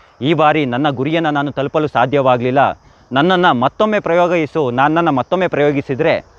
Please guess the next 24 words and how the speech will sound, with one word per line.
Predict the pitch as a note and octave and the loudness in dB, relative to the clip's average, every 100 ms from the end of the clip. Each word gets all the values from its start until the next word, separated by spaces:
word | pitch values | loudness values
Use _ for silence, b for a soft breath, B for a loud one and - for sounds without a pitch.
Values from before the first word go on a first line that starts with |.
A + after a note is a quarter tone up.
| b b b | b b b
ಈ | F#3 | 0
ಬಾರಿ | D#3+ D3+ D3+ D3 | 4 4 2 -2
ಖಚಿತವಾಗಿ | - C#3 A3 G#3+ F3 E3 D3+ | -4 -4 -2 0 2 2 0
ನಾನು | C#3+ C3 C#3+ G2 - b b b | -2 -2 -4 -6 -14 b b b
ಅರ್ಜುನನ | A#2 B2 F#3 D#3+ D#3+ D3+ G#2+ - | -4 0 2 4 4 4 2 -2
ಶಿರಚ್ಛೇದವನ್ನ | D3 E3+ - F3 D#3+ D3+ D3+ | 0 0 2 2 4 2 0
ಮಾಡ್ತೀನಿ" | C3 C3 C#3 C3 | 0 -2 -4 -6
ಅಂತ | A#2+ | -4
ಹೇಳುತ್ತೆ. | A#2 A2 - E2+ F2+ - _ b b | -4 -6 -8 -12 -12 -20 _ b b
ಆಗ | A2+ C#3 | 0 2
ಕರ್ಣ, | C3 B2+ B2+ D#3 C3+ F#2 - _ _ | 2 2 2 2 2 0 -10 _ _
"ನಾನು | A#2 D3+ E3+ | 0 2 2
ಒಮ್ಮೆ | C3+ D#3+ G3+ | 2 2 2
ತೊಟ್ಟಂತಹ | - E3 F3 F3 D#3 D#3+ | 0 0 0 2 2 4
ಬಾಣವನ್ನ | C3 C#3 D3+ C#3+ C#3 C#3+ A2+ D2+ _ _ - | 4 4 4 2 0 0 -2 -6 _ _ -6
ಮತ್ತೊಮ್ಮೆ | B2 - G3 G3 | -6 -2 -2 0
ಮುಟ್ಟುವುದಿಲ್ಲ | E3+ D#3 F3+ F3 E3 D3+ | -2 -2 0 0 2 2
ಅಂತ | D3 D3 | 2 2
ವಾಗ್ದಾನವನ್ನ | C#3+ G#2+ C3 E3 D#3 D3 C#3+ C#3+ | 2 4 2 4 2 2 0 -2
ಮಾಡಿದ್ದೀನಿ" | C3+ C3 C3 A#2 B2 | -2 -2 -2 -6 -6
ಅಂತ | B2 | -6
ಹೇಳ್ತಾನೆ. | A#2+ A2+ - F#2+ D#2+ D2+ _ b b | -4 -6 -8 -12 -12 -16 _ b b
ಅವತ್ತು | A#2+ D#3+ - E3+ | 0 0 2 -2
ಕರ್ಣ | - D#3+ | 0 2